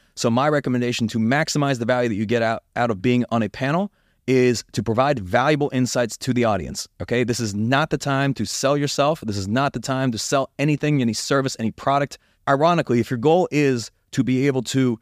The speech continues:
get some value out of this for yourself, right? So meaning that, let's say you want to get referrals from other lawyers, or let's say you want to sell your service or your product, the best way to do that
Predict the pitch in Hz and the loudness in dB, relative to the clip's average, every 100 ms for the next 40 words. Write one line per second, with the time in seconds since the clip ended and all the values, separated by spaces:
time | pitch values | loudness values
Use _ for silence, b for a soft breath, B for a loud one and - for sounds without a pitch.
0 | _ - 101 139 - 139 113 123 131 117 | _ -10 -2 -2 0 0 2 2 2 2
1 | 107 107 - 107 101 - 135 104 - - | 0 -2 -2 -2 -2 0 0 0 -6 -6
2 | 101 139 - - 120 127 127 120 120 - | -2 -2 -2 0 0 2 2 0 -2 -4
3 | 120 139 120 117 113 117 110 - 135 127 | -4 0 0 0 0 0 -4 -2 0 0
4 | - 110 113 110 117 156 156 151 139 b | -2 -4 -2 0 2 2 2 0 -4 b
5 | b b 120 117 117 123 120 110 - 107 | b b 0 0 0 0 0 -2 -2 -2
6 | 101 151 147 139 - 107 - 127 156 - | 0 0 2 0 -2 -4 -2 -2 -2 -4
7 | 101 87 151 160 156 165 147 180 127 107 | -8 0 0 0 0 2 4 2 2 0